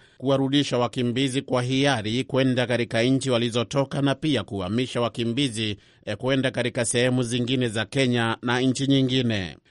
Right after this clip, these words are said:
Mfanyakazi mmoja wa kutoa misaada wa Dadaab aliyetaka kutotajwa jina ameliambia shirika la habari la A F P kwamba mashirika mengi ya kimataifa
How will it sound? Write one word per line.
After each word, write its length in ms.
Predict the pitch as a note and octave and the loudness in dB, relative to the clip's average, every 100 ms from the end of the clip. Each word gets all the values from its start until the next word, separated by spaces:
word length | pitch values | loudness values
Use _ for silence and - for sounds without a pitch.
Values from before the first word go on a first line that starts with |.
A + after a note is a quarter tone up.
| _ | _
Mfanyakazi 680 | - B2 C#3+ C3+ C#3 B2 A2 | -10 -2 2 2 0 -2 -2
mmoja 440 | A#2 A#2 C3 B2+ C3 | -2 0 0 0 -2
wa 100 | A#2 | -2
kutoa 360 | A#2+ B2+ A#2 | -4 -2 0
misaada 680 | A2+ G#2 - G#2+ A2+ B2+ C3+ | 0 -2 -2 -2 -2 0 0
wa 120 | A2+ | 0
Dadaab 560 | G2 G2 A#2 A#2+ B2+ B2+ | -2 -4 0 0 0 -2
aliyetaka 720 | F#2+ F#2 F#2 - A#2 - A2+ | -4 -6 -6 -4 -4 -2 -4
kutotajwa 600 | A#2+ A2 G#2 A#2 A2 G#2+ | -4 -6 -4 -4 -2 -4
jina 400 | A#2+ C#3 A#2 G#2+ - _ _ - | 0 0 0 -2 -8 _ _ -8
ameliambia 800 | E2+ F#2+ A#2+ A#2+ B2 B2+ D#3+ | -4 -2 0 0 0 2 2
shirika 380 | C#3+ C3 C#3 C#3 | 0 0 -2 0
la 80 | A#2 | -2
habari 400 | A2 G#2+ B2+ D3+ | -2 0 0 0
la 140 | C#3+ | 0
A 80 | A#2+ | 2
F 280 | B2 A2+ - | 2 0 -4
P 200 | C3+ C#3 | -2 0
kwamba 320 | C3+ A#2+ A2+ | 0 0 0
mashirika 520 | A2 G#2+ B2 A#2+ C3 | 0 -2 -2 -4 0
mengi 400 | B2 C3+ E3+ D3+ | 2 4 2 0
ya 80 | A#2 | -2
kimataifa 840 | G2 A2+ G2+ - G2+ G2 - G2 | -2 -2 -4 -2 -2 -2 -4 -4